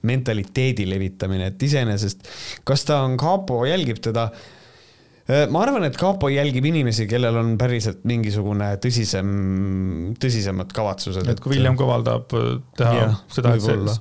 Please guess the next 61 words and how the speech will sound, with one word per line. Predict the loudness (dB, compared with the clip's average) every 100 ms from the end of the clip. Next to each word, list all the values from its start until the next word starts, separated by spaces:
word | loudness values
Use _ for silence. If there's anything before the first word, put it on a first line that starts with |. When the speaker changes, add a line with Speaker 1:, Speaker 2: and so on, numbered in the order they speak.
| -4
Speaker 2:
et | 0
Speaker 1:
Aga | 2
Speaker 2:
see | 4
Speaker 1:
noh, | 4
Speaker 2:
pigem, | 4 2
Speaker 1:
ei, | 0
Speaker 2:
et | 0
see | 2
on | 2
pigem | 0 -2 0
nagu | 0 0 0
siis | 2
Speaker 1:
ega | 2
me | 4 2
ei | 4
tea, | 2 2
kas | 0 -2 -4
Kõval | -2 2 2
Speaker 2:
jälgimist | 2 0 -2 0
väärt | 0 0 -4
või? | -6
Mul | -6
on | -2 2
Speaker 1:
Kõval | 4
Speaker 2:
nagu | 4 2
lihtsalt | 0 0
see, | 0 -2 -4 -2
kogu | 0 2
see | 2 4
ühe | 4 4 2
isa | 2
lugu | 2 2 2 2
ja |
kõik | 2 0 0
need | 0
nagu, | 0
mul | 2 2
lähevad | 2 -2
nagu | -4
sita | -6 -4 0 0
keema | 2 2 2
see | 4 4
lihtsalt, | 2 0 0
kuidas | 0 0
see, | 0 -2 -6 -12 -2
kuidas | 0 0
see | -2
klähvimine | 0 0 0 2 2 2 2
käib | 2 4
ühepoolselt | 4 2 4 6 6 4 0
kogu | 2 2 2
aeg. | 2
Speaker 1:
Jah. | 2 4
Speaker 2:
Kui | 4 2
keegi | 2 2
julgeb | 4 2 -2 -4 0 2
ühe | 2
sõna | 0 0 2
natukenegi | 4 2 0 0 0 2 2 4
öelda | 4 4
vastu | 2 0 0